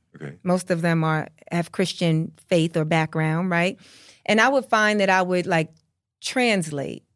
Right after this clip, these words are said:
Speaker 2: in my, like, my natural, like, uh, I don't know, the things that I would naturally say, like, with my family, the way I would greet my family,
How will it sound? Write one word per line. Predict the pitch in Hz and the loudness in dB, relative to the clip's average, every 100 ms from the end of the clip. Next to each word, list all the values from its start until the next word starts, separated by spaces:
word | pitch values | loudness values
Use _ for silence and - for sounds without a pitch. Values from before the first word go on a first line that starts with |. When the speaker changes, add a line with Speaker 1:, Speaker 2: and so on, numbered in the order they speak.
| _ 190 | _ -2
Speaker 2:
in | 170 | 0
my, | 165 165 | 0 -2
like, | 170 170 - _ _ _ _ _ _ _ _ | 0 -2 -2 _ _ _ _ _ _ _ _
my | 190 220 220 | 0 2 2
natural, | 202 196 196 196 - 208 190 185 | 2 2 2 0 -2 0 0 0
like, | 185 165 160 - _ _ _ _ _ _ - - | 0 0 -2 -8 _ _ _ _ _ _ -8 0
uh, | 185 160 156 151 240 - _ _ _ _ _ _ _ - | 2 2 0 -4 -8 -14 _ _ _ _ _ _ _ 0
I | 208 | 2
don't | 214 | 4
know, | 190 | 2
the | 170 | 0
things | 170 220 | 0 0
that | 208 | 2
I | 196 | 2
would | 175 170 | 2 0
naturally | 175 180 - 175 165 | 0 -2 -4 -2 -4
say, | - 170 165 165 | -2 0 0 0
like, | 160 160 - _ _ _ - | 0 -2 -6 _ _ _ -4
with | 175 170 | -2 0
my | 170 156 | -2 -2
family, | 180 165 165 160 160 156 165 - _ - | -4 -2 -2 -2 -2 -2 -4 -10 _ -2
the | 170 | 2
way | 185 | 4
I | 170 | 4
would | 160 160 | 0 0
greet | 170 170 | 0 0
my | 160 160 | -2 -4
family, | 160 160 156 156 156 156 | -2 -2 0 -2 -2 -2